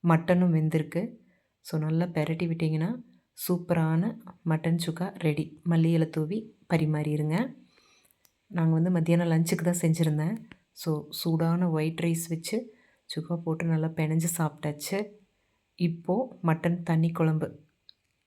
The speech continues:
நல்லா ஊத்தி, நல்லா கொல கொலன்னு சாதத்தை பிசைஞ்சு மட்டன் வச்சு சாப்பிட்றலாம்.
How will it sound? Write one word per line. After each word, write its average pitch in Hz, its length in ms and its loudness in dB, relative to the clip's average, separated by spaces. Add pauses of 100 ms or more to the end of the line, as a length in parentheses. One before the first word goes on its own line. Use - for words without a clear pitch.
நல்லா 156 320 0 (120)
ஊத்தி, 160 300 -4 (1080)
நல்லா 165 340 2
கொல 160 220 0
கொலன்னு 165 460 0
சாதத்தை 160 460 0
பிசைஞ்சு 160 500 2 (2500)
மட்டன் 160 360 0
வச்சு 151 200 -6
சாப்பிட்றலாம். 156 680 -2